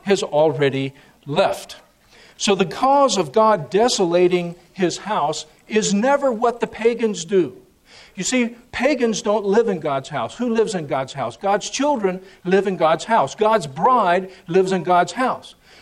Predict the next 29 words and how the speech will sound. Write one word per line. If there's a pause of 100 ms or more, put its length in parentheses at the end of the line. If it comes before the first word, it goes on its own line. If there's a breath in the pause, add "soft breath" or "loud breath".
(180 soft breath)
Those
who
are
living
outside
God's
house
cannot
dirty
up
the
inside
of
God's
house.
The
only
ones
who
can
dirty
the
inside
are
the
ones
who
live
inside.